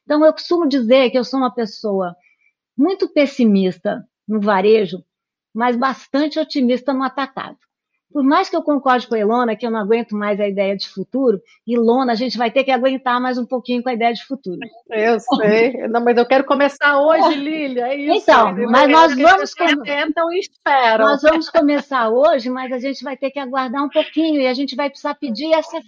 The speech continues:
Speaker 1: força.
Speaker 2: Sim, claro.
Speaker 1: No dia que o Brasil fez quatrocentos mil
Speaker 2: Isso.
Speaker 1: mortos, o presidente Jair Bolsonaro saiu dizendo que não vai tomar a vacina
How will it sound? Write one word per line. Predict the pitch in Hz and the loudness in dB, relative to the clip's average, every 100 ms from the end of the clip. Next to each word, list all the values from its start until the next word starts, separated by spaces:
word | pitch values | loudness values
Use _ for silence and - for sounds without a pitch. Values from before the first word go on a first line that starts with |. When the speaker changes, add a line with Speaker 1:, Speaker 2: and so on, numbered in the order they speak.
| - | -4
Speaker 1:
força. | 285 269 - 185 | -2 -2 -2 -4
Speaker 2:
Sim, | 180 175 - | -4 -10 -4
claro. | 185 185 208 | -2 -2 -4
Speaker 1:
No | 254 | -4
dia | 226 320 392 | -2 -2 -2
que | 427 | -2
o | |
Brasil | 311 302 247 247 247 | 0 0 0 0 -2
fez | - 220 220 | -2 -4 -2
quatrocentos | 214 202 - 269 190 214 | -6 -6 -6 -2 -2 0
mil | 226 214 | -2 0
Speaker 2:
Isso. | 196 | 0
Speaker 1:
mortos, | 226 226 214 - 160 - - _ _ _ - | 2 0 -2 -12 -16 -16 -18 _ _ _ -8
o | 254 247 | -4 -2
presidente | - 285 247 254 269 269 | 2 0 0 -2 -2 -2
Jair | 240 220 | -2 -2
Bolsonaro | 202 202 - 202 247 254 | -4 -8 -8 -4 -2 -4
saiu | 247 254 277 | -4 -4 -2
dizendo | 240 233 277 269 | -4 -4 -4 -4
que | 262 | -4
não | 277 339 | -4 -4
vai | 269 311 | -2 -2
tomar | 311 269 233 247 269 | -2 -4 -2 -2 -2
a | 240 | -4
vacina | 214 185 - 240 254 202 170 | -4 -6 -8 -6 -4 -6 -10